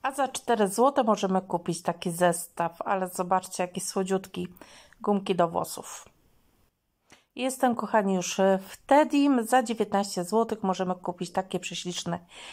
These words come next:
wiewiórki. Bardzo dużo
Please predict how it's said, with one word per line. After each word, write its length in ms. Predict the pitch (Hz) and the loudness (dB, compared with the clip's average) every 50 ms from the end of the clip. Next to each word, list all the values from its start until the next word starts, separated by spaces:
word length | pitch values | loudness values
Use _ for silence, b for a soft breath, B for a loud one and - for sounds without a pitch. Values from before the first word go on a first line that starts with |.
| B B B B B | B B B B B
wiewiórki. 1080 | 196 180 208 226 226 226 214 208 208 202 196 185 185 180 180 - - - 196 185 185 185 | -2 0 2 4 4 4 2 2 2 4 4 4 2 0 -4 -8 -12 -10 -6 -4 -4 -2
Bardzo 400 | 185 214 214 208 202 - 202 185 | 0 2 2 2 0 -2 -4 -6
dużo 440 | - 185 180 - - 180 170 175 | -4 -6 -4 -2 0 0 0 0